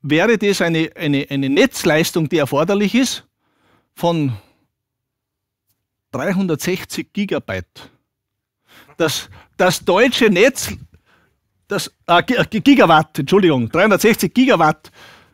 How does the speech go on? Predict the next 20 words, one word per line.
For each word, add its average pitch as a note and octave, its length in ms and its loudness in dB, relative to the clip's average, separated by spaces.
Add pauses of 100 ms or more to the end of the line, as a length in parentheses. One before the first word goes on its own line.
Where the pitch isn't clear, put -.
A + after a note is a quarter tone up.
(480)
Ladekapazität. E3 960 0
Das - 240 -4 (180)
Netz G#3+ 560 -2
der F3 100 -2
Bundesrepublik G3+ 720 -2
Deutschland A3+ 500 -2
liefert A#3 380 0
aber F#3 160 -2
maximal G#3 720 0
achtundsechzig G3 760 -2
Komma F3 220 -4
fünf B3 320 0
Gigawatt. C3 640 -6 (2000)
Da E3 80 -2
müssen A#3 320 0
wir F#3+ 100 -2
ja F#3 80 0
unser F3 400 0
Netz E3 400 0
verfünffachen. F3 1000 -2